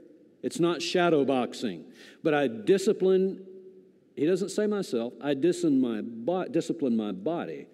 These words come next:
and I make it my slave, so that after I have preached to others,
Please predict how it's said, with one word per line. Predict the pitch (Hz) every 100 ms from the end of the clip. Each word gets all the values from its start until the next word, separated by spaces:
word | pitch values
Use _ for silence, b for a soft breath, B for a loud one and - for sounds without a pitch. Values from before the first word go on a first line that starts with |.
| B B
and | 110
I | 107
make | 117 113
it | 120
my | 110 104
slave, | - 104 95 78 - - B B -
so | -
that | 139 143
after | 156 147 143
I | 135
have | 131 98
preached | - 160 160 147
to | 127
others, | 135 139 135